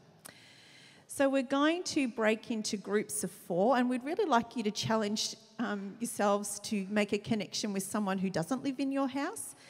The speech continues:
You can move the chairs around, and Di is going to come around, um, with a team, and they're going to give you a piece of paper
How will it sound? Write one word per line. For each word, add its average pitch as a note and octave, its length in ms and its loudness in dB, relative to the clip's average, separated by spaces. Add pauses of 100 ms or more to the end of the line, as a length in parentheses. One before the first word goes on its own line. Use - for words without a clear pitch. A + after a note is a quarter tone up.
(320)
You A3+ 140 -4
can G#3+ 180 -2
move C#4+ 240 4
the D4 80 2
chairs B3+ 480 2
around, A3+ 640 0 (320)
and A#3+ 240 0
Di D4 340 4
is E4+ 180 2
going B3+ 200 0
to B3 80 -4
come A#3+ 260 -4
around, A3 580 -2
um, G#3 180 -4
with G3 120 -2
a G3 60 -6
team, E4 400 0 (240)
and A3 340 -4
they're A3+ 120 0
going C4 280 -2
to D#4+ 100 -6
give D4 160 -6
you C4 120 0
a - 20 0
piece A#3+ 300 0
of - 120 -12
paper D4+ 560 0